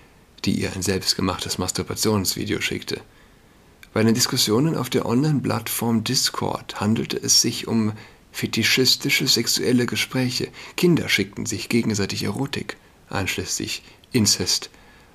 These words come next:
und Pädophilie. Ältere Mädchen brachten jüngeren Mädchen bei, wie sie Nacktfotos von sich an Männer für Geld verkaufen können. Mädchen prahlten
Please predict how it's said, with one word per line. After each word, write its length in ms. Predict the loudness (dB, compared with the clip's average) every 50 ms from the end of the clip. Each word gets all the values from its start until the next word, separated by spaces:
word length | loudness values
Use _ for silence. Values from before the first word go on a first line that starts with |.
| _ -10
und 340 | -6 -6 -6 -6 -10 -16 -18 -20 -20 -20 -20 -20 -10 -8
Pädophilie. 760 | -6 -6 -4 -6 -8 -6 -4 -4 -2 0 0 -2 -2 -4 -6 -12 -20 -20 -20 -20 -20 -20 -20 -20 -20 -20 -20 -20 -20 -20 -20 -20 -20 -20 -20 -20 -20 -20 -20 -20 -20 -20 -20 -20 -20 -20 -20 -20 -20 -20 -10 -2
Ältere 380 | 0 2 4 4 4 6 6
Mädchen 360 | 6 6 6 4 4 2 0
brachten 380 | 0 0 0 -2 0 2 2 2
jüngeren 400 | 4 6 6 4 4 6 6 6
Mädchen 360 | 6 6 6 4 4 2 2
bei, 240 | 2 2 2 2 2
wie 80 | 2 2
sie 120 | 4 4
Nacktfotos 800 | 4 4 2 2 -2 -6 -8 -8 -6 -4 -4 -4 -4 -4 -4 -2
von 220 | -2 0 -2 0
sich 300 | 0 2 0 0 0 0
an 100 | 0 2
Männer 400 | 2 4 4 4 4 2 0 -2
für 180 | -4 -2 -2 0
Geld 260 | 2 2 0 0 -2
verkaufen 480 | -4 -8 -6 -4 -4 -4 -4 -4 -8 -8
können. 260 | -8 -8 -8 -10 -10 -12 -16 -20 -20 -20 _ _ _ -20 -20 _ -20 -20 -20 _ _ _ _ _ _ -20 _ _ -20 -20 -20 -20 -20 _ _ -20 -20 -16 _ -2
Mädchen 460 | 0 0 0 0 -2 -2 -2 -2 -4 -8 -14 -20 -20 -14 -8
prahlten 600 | -4 0 0 2 2 2 0 -2 -4 -8 -12 -12